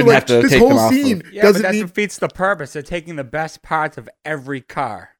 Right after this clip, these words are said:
Speaker 2: Yeah, but you can't,
Speaker 3: Like
Speaker 2: like, be like the new Payne Ponderosa featuring B M W tires. Like, it doesn't, you can't do that.
Speaker 3: Yeah, but it's just for the presentation. They,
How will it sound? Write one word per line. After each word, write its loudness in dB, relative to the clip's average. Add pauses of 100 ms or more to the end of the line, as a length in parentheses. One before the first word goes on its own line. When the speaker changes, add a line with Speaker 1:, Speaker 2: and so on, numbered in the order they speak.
Speaker 2:
Yeah, 4
but 0
you -2
can't, -2
Speaker 3:
Like -20
Speaker 2:
like, 0 (240)
be 0
like 2
the 0
new -2
Payne -2
Ponderosa 2
featuring -4
B -4
M -2
W 0
tires. -2
Like, -4
it -6
doesn't, -2
you -12
can't -6
do 4
that. -4
Speaker 3:
Yeah, -2
but -10
it's -14
just -8
for -10
the -2
presentation. -10
They, -12